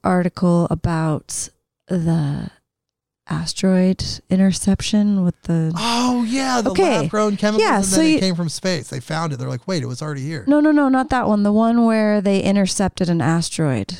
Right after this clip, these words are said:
Speaker 1: with
Speaker 2: Yeah.
Speaker 1: the nuclear
Speaker 2: Oh,
Speaker 1: thing.
Speaker 2: oh, where they blew a chunk off.
Speaker 1: They blew the chunk off.
Speaker 2: Yes.
Speaker 1: So, so then the whole theory about how every, every single motion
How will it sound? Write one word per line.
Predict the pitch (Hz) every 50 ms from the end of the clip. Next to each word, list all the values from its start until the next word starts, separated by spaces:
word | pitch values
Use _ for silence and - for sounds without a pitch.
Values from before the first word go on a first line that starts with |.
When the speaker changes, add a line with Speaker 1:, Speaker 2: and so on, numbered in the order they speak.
| - - -
Speaker 1:
with | - 185
Speaker 2:
Yeah. | 285 240
Speaker 1:
the | 190 185 175 175 - - _ _
nuclear | - 180 175 - - 175 175 156 143 139 135 123 -
Speaker 2:
Oh, | 277 311
Speaker 1:
thing. | 320 320
Speaker 2:
oh, | 311 311 302 294 285 269 247 262 285 277 277
where | 262 269 262
they | 254 254
blew | 208 180 175 175 214 262 262
a | 233
chunk | - - - 240 254 240 208 -
off. | 190 151 131
Speaker 1:
They | 233
blew | 247 226 247 269
the | 220 226
chunk | 190 - 214 190 170 170
off. | 143 - 156 190
Speaker 2:
Yes. | 240 226 - - -
Speaker 1:
So, | - - - - 330 311 302 302 285 262 247 - _ _ _ _ _ _ _ _ _ -
so | - - - - 294 277 262
then | 240 285 294 302 294 285
the | 277 262
whole | 233 269 285 277
theory | 220 - - 277 262 262 254 247 240
about | 226 202 214 202 202 190 -
how | 180 202 208 202 190 190 190 185 185 175 - _ - _ _ _ _ _ _ _ _ _ _ _ _ -
every, | 214 220 214 196 175 214 220 220 220 214 208 208 208 208 196 185 175 - _ _ _ _ _ _ -
every | 202 220 202 214 240 208
single | - - 226 214 202 202 196
motion | 196 196 190 190 190 196 - - - 185 170 165 165 165 165 165 160